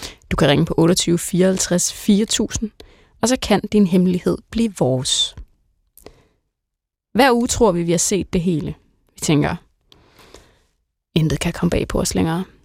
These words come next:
Der er ti tusind hemmeligheder endnu derude, som skal i radioen.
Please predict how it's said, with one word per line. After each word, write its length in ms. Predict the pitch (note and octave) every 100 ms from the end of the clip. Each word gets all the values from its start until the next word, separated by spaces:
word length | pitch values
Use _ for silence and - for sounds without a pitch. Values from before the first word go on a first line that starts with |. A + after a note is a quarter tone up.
| _ _ _ _ -
Der 60 |
er 40 | G3+
ti 280 | - B3+ G3+
tusind 420 | - A3 - G3+
hemmeligheder 560 | G3 F#3+ G3+ F3+ E3+ F#3+ _ _
endnu 220 | G3 F#3 F#3
derude, 420 | G3 E3+ D#3+ F#3+ - _
som 220 | - F#3
skal 180 | - F3
i 20 |
radioen. 500 | E3+ D#3 - F#3 A3